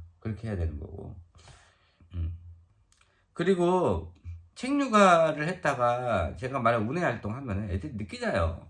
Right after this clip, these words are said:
왜? 체력 에너지가 오르기 때문에. 그다음, 그런데 문제가 뭐냐면은 그 전에는 애들 책육아라고 엄마 아빠들 편했잖아요. 근데 이제 애들하고 놀아주다 보니까는 힘든지,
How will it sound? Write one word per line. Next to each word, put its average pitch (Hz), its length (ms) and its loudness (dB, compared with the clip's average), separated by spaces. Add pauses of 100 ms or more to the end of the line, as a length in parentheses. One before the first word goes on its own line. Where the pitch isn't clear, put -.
(260)
왜? 101 220 -2
체력 240 340 -4
에너지가 104 360 -6
오르기 98 360 -6
때문에. 85 380 -10 (500)
그다음, 147 500 0 (140)
그런데 139 640 2
문제가 147 280 -4
뭐냐면은 107 640 -2
그 202 180 4
전에는 139 960 0
애들 123 180 -4
책육아라고 127 680 0
엄마 131 240 0
아빠들 87 400 -2
편했잖아요. 196 480 -6 (100)
근데 175 300 2
이제 170 480 -2 (160)
애들하고 123 360 0
놀아주다 123 520 -2
보니까는 104 600 -4 (100)
힘든지, 285 680 -4